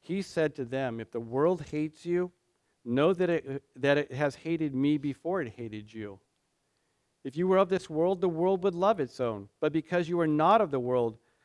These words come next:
but I chose you out of the world, because of this, the world hates you.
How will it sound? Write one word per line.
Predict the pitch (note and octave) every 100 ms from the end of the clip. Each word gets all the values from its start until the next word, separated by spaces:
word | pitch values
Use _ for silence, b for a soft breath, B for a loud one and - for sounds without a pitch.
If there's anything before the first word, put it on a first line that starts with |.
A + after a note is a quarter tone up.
| _ -
but | D3+
I | D3+
chose | - F3+ F3+
you | E3 E3+
out | C#3 D#3
of | G3
the | F#3+
world, | F3+ F#3 G3
because | E3 - - E3+ F3+
of | E3
this, | D3 F#3 -
the | F3
world | B2+ B2+ C#3
hates | C#3+ F3 F#3+ - -
you. | G#2 F#2